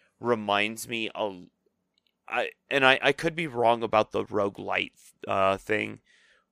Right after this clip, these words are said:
but the level design or the way the levels are set up anyway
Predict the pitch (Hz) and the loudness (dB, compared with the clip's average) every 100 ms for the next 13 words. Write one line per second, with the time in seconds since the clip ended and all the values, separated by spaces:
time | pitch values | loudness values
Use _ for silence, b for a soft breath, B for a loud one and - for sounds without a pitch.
0 | _ 113 107 107 - _ _ 113 117 113 | _ 6 8 6 0 _ _ -2 0 2
1 | 107 101 104 123 151 147 135 147 131 139 | 0 -2 4 4 4 -4 -6 -6 -2 0
2 | 143 143 117 110 107 110 110 104 104 104 | -2 -4 -6 -6 -2 0 0 0 -4 -6
3 | 107 98 - - 104 98 107 127 135 135 | -6 -8 -8 0 0 2 -2 -2 -2 -2
4 | 139 | -2